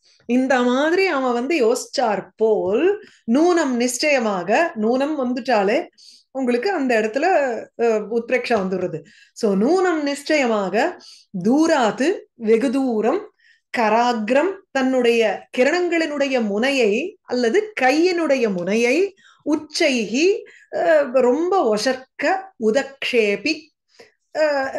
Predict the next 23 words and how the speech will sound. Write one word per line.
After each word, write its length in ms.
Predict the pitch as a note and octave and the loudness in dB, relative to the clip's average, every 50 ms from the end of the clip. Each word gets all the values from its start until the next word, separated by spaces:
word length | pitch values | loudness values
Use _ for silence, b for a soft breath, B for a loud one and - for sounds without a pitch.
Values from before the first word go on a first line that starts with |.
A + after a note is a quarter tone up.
| C4+ | 0
அ, 60 | B3+ B3 | 0 0
ப-, 580 | A3 A3+ B3 A#3+ A#3 A3+ A3+ A3+ A3 A3 A3 - | 0 0 2 2 2 2 2 2 0 -2 -2 -2
தள்ளப்பட்டது, 840 | - A#3 A#3+ C#4 D#4+ D#4+ D#4 - A3 G#3+ - C4 B3 G#3+ D4+ E4 - - _ _ - - - - _ - A3+ | 0 2 2 2 2 0 -2 -4 -6 -2 0 0 2 2 0 -2 -4 -8 _ _ -18 -18 -18 -18 _ 0 4
எரியப்பட்டது. 840 | A#3 A#3 C4 D#4 E4+ E4 - A#3+ A3+ - - B3 A3+ A3+ D#4 - - _ _ _ - A3+ | 4 4 6 4 2 0 0 -2 -2 0 0 0 0 0 -2 -6 -8 _ _ _ -6 -4
அ? 260 | B3+ F4 A4 G#4+ B B B B B B B B B | -2 -2 -2 -4 B B B B B B B B B
அ, 340 | - F#4 F#4+ F4+ F4 E4 C#4+ | -4 -2 0 0 0 -2 -2
so 320 | C4+ F4 F4 - - A#3 | -2 -2 -2 0 0 0
சவித்ரா 540 | G#3 A#3 D#4 D#4 D#4 - _ - D#4 D#4+ E4 F4+ G4+ G4+ D#4+ | 0 0 0 -2 -4 -8 _ -2 0 2 2 2 2 2 2
உதக்ஷேபி, 760 | B3+ A3+ C4+ C4+ C4+ - - C#4 B3+ A#3 A3+ A#3 C4+ C4+ G#3 | 2 0 0 -2 -4 -4 -2 0 2 2 2 0 -4 -4 -2
உதக்ஷேபிங்கிறது 840 | A3 A#3 C#4 C#4 - - C#4+ C#4 - D4 D#4 D#4+ D#4 D#4 D4+ C4+ F#4+ A4+ A4 B B B B B - | 0 0 0 0 -2 -2 -2 -2 -2 -2 -6 -4 -4 -4 -2 0 0 0 0 B B B B B -4
இதுல 200 | D4+ E4 E4 E4 | 0 2 2 2
இருக்கு 240 | C4+ A3+ A#3 A#3+ A3 | 2 2 0 0 -2
உங்களுக்கு. 340 | G3 F#3+ F#3+ E3+ F#3 G3 F#3+ | -2 -2 -4 -4 -2 -4 -4
இப்ப 480 | F#3 F3+ - - G3 F#3+ F#3+ F#3+ F#3+ - | -4 -6 -4 0 0 2 2 2 0 0
லுங்கா, 460 | G#3 A3 A#3+ C#4 D#4 D#4+ D#4+ D#4+ F4 | 0 2 2 2 2 0 0 0 0
ஆனா 500 | F#4+ F#4 C#4+ A#3+ B3+ D#4 E4+ D#4 C#4 B3 A3+ | 0 0 0 0 0 0 0 0 0 0 -2
இப்ப 280 | G3+ F#3+ - - A3 G#3 | -4 -4 -2 -2 -2 0
கர்மணி 400 | G#3 G#3 A3 A3+ C4 D#4+ F4 E4 | 0 0 0 0 0 0 -2 -2
பிரயோகத்துல 460 | E4+ C#4 C4 A3 G3 F#3+ F#3 F#3 F3 | 0 0 2 2 0 -2 -4 -4 -4
இருக்கு. 300 | E3+ F3 - - - - _ B B B B B B | -4 -4 -6 -8 -12 -12 _ B B B B B B
So 220 | - - G#3+ F#3 | -6 -2 -2 -2
சவிதா 800 | - - - - F#3 E3 E3+ G#3 C4 B3+ C4 C#4+ C#4+ D4 D#4+ F#4+ G#4+ A4+ - - _ _ - C#4 | -2 -4 -8 -8 -8 -6 -4 -2 -2 -2 0 -2 0 0 0 0 -2 -4 -6 -10 _ _ -8 -4
உதக்ஷிபத். 680 | C4 B3 C#4 C4 - - - A#3 - B3+ B3+ - | 0 0 0 0 -2 -2 -4 -2 -2 -2 -4 -4